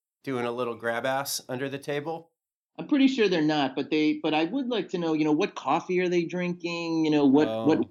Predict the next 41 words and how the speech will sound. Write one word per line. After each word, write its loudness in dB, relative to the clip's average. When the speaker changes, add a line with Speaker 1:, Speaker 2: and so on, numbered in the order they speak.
Speaker 2:
poetry 4
have 0
they 2
on 0
their 4
table -2
in -4
front -2
of 2
them? 2
Speaker 1:
Why 4
do -2
you -2
think -2
not? -2
Because -2
they're -2
so 0
openly -2
affectionate -2
and -6
just -8
kinda -2
so -6
upright. -4
Speaker 2:
<laughs> -20
Yeah. 4
Speaker 1:
But -12
I 4
think 0
Steve -2
Almond 0
just -14
wouldn't -6
do -10
it. -14
He -14
just -10
seems -12
like, -10
no, -4